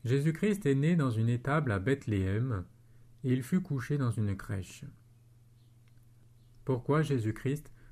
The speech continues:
voulut-il ainsi naître pauvre ? Jésus-Christ voulut ainsi naître pauvre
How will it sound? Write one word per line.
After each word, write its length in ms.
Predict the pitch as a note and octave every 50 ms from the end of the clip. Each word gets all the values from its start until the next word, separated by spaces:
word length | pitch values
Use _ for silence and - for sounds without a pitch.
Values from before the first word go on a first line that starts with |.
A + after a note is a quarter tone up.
| - -
voulut-il 600 | A#2 A2+ C#3+ E3 D#3 D3+ D3+ - - C#3+ D3+ D3+ D3+
ainsi 380 | C3 A#2+ A2+ - - C3+ C3+
naître 440 | B2+ A2+ G#2+ A2 A#2+ A#2+ - - A2
pauvre ? 640 | G2 - - A2+ A2 G#2+ G2+ F#2+ F#2 - F#2 F2+ F2 F2 - - - - - - - - - - - - - - - - - - - - -
Jésus-Christ 840 | A2 B2+ C#3 C3+ D3 D3+ D3 - - F3+ G3+ F#3+ G3 - - - - - - - - - - - - -
voulut 440 | - A2+ A2 C3 D3+ D#3 E3 E3 D#3+ -
ainsi 320 | C3+ C#3 C#3 - - E3+
naître 340 | D#3 D3+ D3 D3 - - A#2
pauvre 560 | A2+ - A#2 G#2+ G#2+ A#2+ A#2+ B2 B2 B2+ -